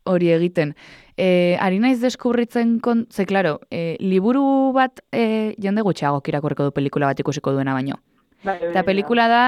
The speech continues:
Speaker 1: e, gauza bat guztiz bisuala, ez duzu imaginazioa asko lantzen, ze dena emana daukazu,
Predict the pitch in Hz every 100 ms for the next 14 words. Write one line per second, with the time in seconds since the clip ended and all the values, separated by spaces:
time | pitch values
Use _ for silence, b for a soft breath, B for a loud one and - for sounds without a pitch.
0 | 240 180 160 160 175 208 190 175 175 196
1 | 190 175 220 220 226 220 226 - - 185
2 | 226 202 170 165 175 165 - 170 160 -
3 | 160 - 160 170 190 202 - 196 214 160
4 | 147 165 170 175 - 160 165 170 160 151
5 | 165 208 208 202